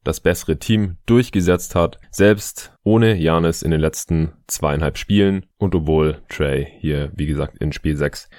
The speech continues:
nochmal spielen konnte. Trae war überhaupt nicht er selbst, das gleich mal vorweg. Hat keinen einzigen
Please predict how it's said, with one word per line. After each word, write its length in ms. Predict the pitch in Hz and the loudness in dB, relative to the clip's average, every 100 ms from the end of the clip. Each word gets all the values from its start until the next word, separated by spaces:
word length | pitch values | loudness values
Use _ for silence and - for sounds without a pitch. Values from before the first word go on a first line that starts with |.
| - - - | -20 -20 -6
nochmal 320 | 98 98 110 98 | -4 2 2 2
spielen 320 | 104 104 101 | 2 2 2
konnte. 360 | 85 78 80 - | 0 2 0 0
Trae 280 | - 117 117 | 2 4 6
war 420 | 101 98 - _ | 4 4 0 _
überhaupt 380 | 135 117 98 - | 2 2 2 0
nicht 140 | 101 | 0
er 100 | 71 | 0
selbst, 640 | 80 80 82 - - - - _ | 2 2 2 -2 -14 -16 -20 _
das 180 | 82 - | -6 -2
gleich 180 | 82 | -2
mal 100 | 78 | 0
vorweg. 440 | 78 78 76 78 - - - - | 0 0 0 -2 -8 -20 -20 -6
Hat 200 | - - | -6 -4
keinen 360 | - 98 120 - | -2 0 0 0
einzigen 720 | 95 104 110 98 95 101 | 0 2 0 0 0 -2